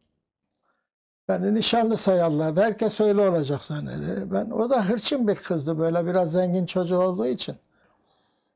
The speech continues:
Onların evinde ben iki sene kaldım. Ben onu istemedim. Bunu zaten seviyordum.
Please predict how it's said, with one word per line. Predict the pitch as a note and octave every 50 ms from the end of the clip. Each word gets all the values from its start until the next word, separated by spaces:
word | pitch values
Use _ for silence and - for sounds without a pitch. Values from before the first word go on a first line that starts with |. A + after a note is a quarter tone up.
| _ _ _ _ _ _ _ _ _ _ _ _ _ _ _ _ _
Onların | - G3 G3+ G#3 G#3 G#3 G#3 A3
evinde | G#3+ G3+ G3 G3+ G#3 G#3 A3+ A3
ben | A#3+ A#3 A#3
iki | A#3 G3+ A#3+
sene | G#3 - G#3+ G#3+ G#3 G#3+
kaldım. | G#3 - F3 D#3+ C#3 C#3 F3+ G#3+ G#3+ - _ _ _ _ _ _ _ _ _ _ _ _ _ _ _ _ _ _ _ _ _ _ _ _ _ _ _ _ _ _ _ _ _ _ _ _ -
Ben | A#3+ A#3+
onu | A#3 A#3 A#3+ B3
istemedim. | B3+ B3+ A3+ - - B3+ B3+ A#3+ F#3+ E3+ D#3+ E3+ G3+ A3+ F3+
Bunu | G3 A3 G#3+
zaten | G3+ G#3+ A3+ G#3+ G3+ - F#3 E3
seviyordum. | C3 - - E3+ E3 D#3 D#3 D#3 D3 C#3+ C3+ D3 G#3+ G#3+